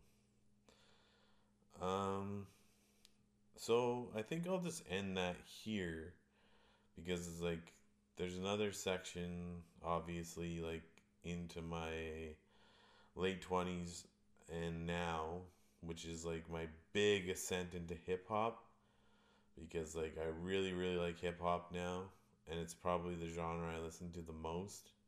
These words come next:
which is, is funny because, like, it just came out of nowhere, but, um, yeah, like,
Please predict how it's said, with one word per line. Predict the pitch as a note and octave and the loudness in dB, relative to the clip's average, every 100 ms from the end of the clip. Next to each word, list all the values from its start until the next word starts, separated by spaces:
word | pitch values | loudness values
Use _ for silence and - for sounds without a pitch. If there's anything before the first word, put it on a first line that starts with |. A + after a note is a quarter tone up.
| - _ _ _ - - | -20 _ _ _ -20 -10
which | E2 D#2+ | -6 -4
is, | D#2+ | -4
is | D#2+ D#2+ - - | -6 -8 -6 2
funny | E2+ F2 F#2 | 2 2 -2
because, | F2+ D#2+ E2 D2+ D#2+ | -4 -4 -2 -2 -4
like, | D#2 | -6
it | D#2+ | -6
just | D#2+ E2 - | -8 -8 -10
came | - F2 F2 | -4 -2 0
out | E2 | 0
of | D#2 | -2
nowhere, | D#2+ E2+ F#2+ G2 G2 E2 | -2 0 2 2 0 -2
but, | D#2 D2+ - - _ - - - - - - - _ - | -2 -2 -6 -16 _ -20 -20 -20 -20 -20 -20 -20 _ -2
um, | E2+ E2 D#2 D#2 D2+ D2 D#2 - | 0 2 0 -2 -4 -10 -16 -14
yeah, | - F2+ F2+ D#2+ D2 D2+ - - | -2 2 4 4 0 -6 -14 -8
like, | D#2 D2+ - | -6 -6 -10